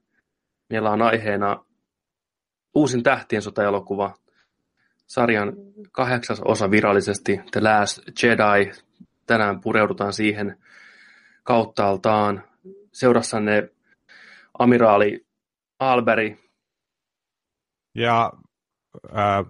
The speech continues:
Speaker 2: ka-, kadetti Kokelas Vaittinen. Morjesta, morjesta.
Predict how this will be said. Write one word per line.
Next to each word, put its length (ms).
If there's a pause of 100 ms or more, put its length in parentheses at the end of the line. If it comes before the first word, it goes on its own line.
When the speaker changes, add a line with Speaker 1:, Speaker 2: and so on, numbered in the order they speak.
(600)
Speaker 2:
ka-, 180 (440)
kadetti 380
Kokelas 640
Vaittinen. 640 (440)
Morjesta, 500
morjesta. 540